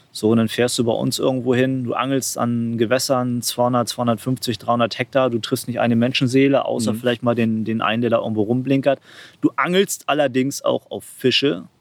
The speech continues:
Speaker 1: das muss man auch dazu sagen, die wahrscheinlich noch keiner irgendwann am Band gehabt hat.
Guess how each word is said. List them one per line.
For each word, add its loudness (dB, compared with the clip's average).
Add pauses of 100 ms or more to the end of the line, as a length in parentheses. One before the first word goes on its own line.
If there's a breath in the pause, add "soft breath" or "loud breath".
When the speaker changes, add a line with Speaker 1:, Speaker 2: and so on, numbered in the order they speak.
Speaker 1:
das -20
muss -10
man -12
auch -10
dazu -8
sagen, 2 (580 soft breath)
die 6
wahrscheinlich -2
noch -8
keiner 0
irgendwann 0
am -4
Band -4
gehabt -6
hat. -12